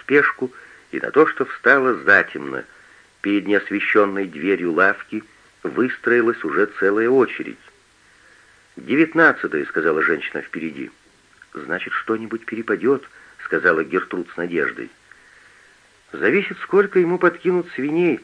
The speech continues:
сказала женщина впереди. "Надеяться, конечно, можно. Этого нам покаместь ещё никто не запретил".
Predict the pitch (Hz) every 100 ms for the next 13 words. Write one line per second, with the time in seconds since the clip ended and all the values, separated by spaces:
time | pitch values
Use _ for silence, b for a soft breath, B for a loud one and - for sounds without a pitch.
0 | - - 82 82 80 76 80 71 76 73
1 | - 87 73 69 - _ _ _ _ -
2 | 58 - 180 185 160 151 151 160 - 147
3 | 151 170 113 78 - b b b b -
4 | 95 143 139 127 147 139 117 - 135 147
5 | - 113 - 143 135 - 147 170 165 160
6 | 143 139 - 139